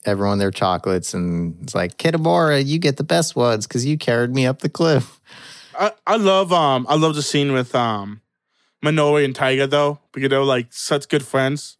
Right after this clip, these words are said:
Speaker 1: Mm-hmm.
Speaker 2: Because when she hands those chocolate, I think they don't, like, do a handshake, but they, like, bump arms against each other. And I just
Speaker 1: Yeah.
Speaker 2: think that's hilarious.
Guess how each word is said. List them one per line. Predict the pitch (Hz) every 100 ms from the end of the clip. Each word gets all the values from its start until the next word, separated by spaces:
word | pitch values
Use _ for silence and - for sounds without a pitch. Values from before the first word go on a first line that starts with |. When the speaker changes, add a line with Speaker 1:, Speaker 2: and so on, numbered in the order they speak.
| -
Speaker 1:
Mm-hmm. | 107 101 95 92 92 _ _
Speaker 2:
Because | 143 143
when | 139
she | - 143
hands | 151 143
those | 135
chocolate, | 120 143 131 143 127
I |
think | 120 143 131 _ -
they | 147
don't, | 175 170
like, | 143 131
do | 147 143
a |
handshake, | 127 139 139 139 123
but | 127
they, | 127
like, | 120 120 -
bump | 151 139
arms | 120 127 139 139
against | 139 147 151
each | 151
other. | 170 165 175 - - -
And | 135
I |
just | 139 -
Speaker 1:
Yeah. |
Speaker 2:
think | 139
that's | 127 123
hilarious. | 139 123 127 135 143 -